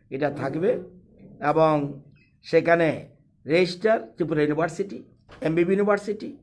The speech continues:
এনআইটি আগরতলা and ইকফা ইউনিভার্সিটি and other private colleges are requested to follow the above guidelines in connection with the continuation of classes। আজকে এবং সিস্টেম ম্যানেজমেন্ট অথরিটি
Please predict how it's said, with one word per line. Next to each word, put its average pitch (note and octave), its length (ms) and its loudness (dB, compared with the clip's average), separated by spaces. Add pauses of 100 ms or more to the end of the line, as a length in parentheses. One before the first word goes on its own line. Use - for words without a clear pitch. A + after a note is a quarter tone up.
(240)
এনআইটি F#3 720 2 (440)
আগরতলা G3+ 600 4 (760)
and A3+ 380 6 (100)
ইকফা F3 300 2
ইউনিভার্সিটি D#3 800 -2 (400)
and G3 180 4 (200)
other C4+ 160 6 (120)
private F3+ 360 0
colleges E3+ 360 0 (160)
are D#3 140 -4 (540)
requested G#3 540 4
to E3 160 -6 (140)
follow D#3+ 260 6
the D3 220 0 (480)
above D#3+ 300 4
guidelines D3 520 2 (480)
in D#3+ 160 -2
connection D3+ 440 -4
with E3 100 -6
the G3+ 80 -8 (100)
continuation D3 640 -6
of - 300 -12
classes। - 600 -16 (500)
আজকে C#3+ 320 0
এবং D#3 440 0
সিস্টেম - 260 -6
ম্যানেজমেন্ট C#3+ 400 -6
অথরিটি D#3+ 520 -8